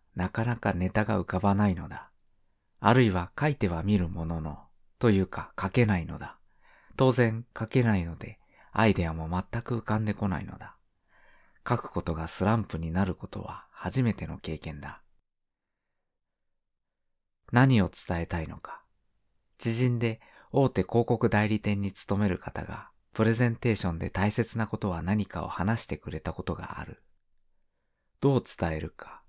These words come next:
という技術的な面も大事だが、一番大切なのは何を伝えたいかであると。おそらく私は、この連載を書くにあたり、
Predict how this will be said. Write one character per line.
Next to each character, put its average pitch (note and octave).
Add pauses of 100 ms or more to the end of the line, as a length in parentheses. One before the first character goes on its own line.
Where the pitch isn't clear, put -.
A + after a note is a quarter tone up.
(180)
と G2
い F2+
う F#2
技 G2
術 A2
的 A2+
な A2
面 G#2+
も D#2+
大 F2
事 F#2
だ D#2
が、 - (460)
一 -
番 C3
大 B2
切 A#2
な G#2
の E2+
は - (300)
何 A#2+
を D2 (160)
伝 G#2
え G2+
た A2
い E2
か - (100)
で -
あ -
る -
と。 - (800)
お -
そ G#2+
ら F#2+
く F2+
私 E2
は、 D#2+ (360)
こ G#2
の F#2+
連 A2+
載 A#2
を A2
書 B2+
く G2
に D#2+
あ D2+
た -
り、 -